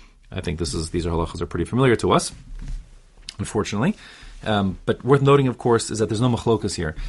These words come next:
Some people think, I don't know what they think, that the rule that if it's a Jewish father and a non-Jewish mother, the child is not Jewish, but the other way around, maybe they think maybe it's something rabbinic in nature or whatever. No, you see, there's no opinion, no, no d-, dispute.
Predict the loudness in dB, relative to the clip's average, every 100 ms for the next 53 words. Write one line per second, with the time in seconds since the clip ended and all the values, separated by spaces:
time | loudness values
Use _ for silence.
0 | -10 -6 -4 -4 -4 -4 -2 -4 -6 -18
1 | -20 -14 -8 -6 -4 -4 -4 -6 -6 -16
2 | -18 -10 -8 -2 -2 -2 -4 -2 0 0
3 | -4 -6 -8 -4 -4 -6 -20 -20 -20 -20
4 | -10 -4 -2 0 0 0 0 0 -2 -6
5 | _ _ _ _ _ _ _ _ -2 0
6 | -2 -2 -2 0 2 0 0 0 0 0
7 | -2 -2 -2 -2 -6 -12 -4 0 0 0
8 | -2 -2 -6 -6 -4 0 0 0 -2 -2
9 | -2 -6 -20 -20 _ -12 -4 -2 0 0
10 | 0 -4 -6 -4 0 2 4 2 4 4
11 | 4 4 4 2 2 -4 -2 0 0 0
12 | 0 0 -2 -2 0 -2 -6 -12 -10 -4
13 | 0 -2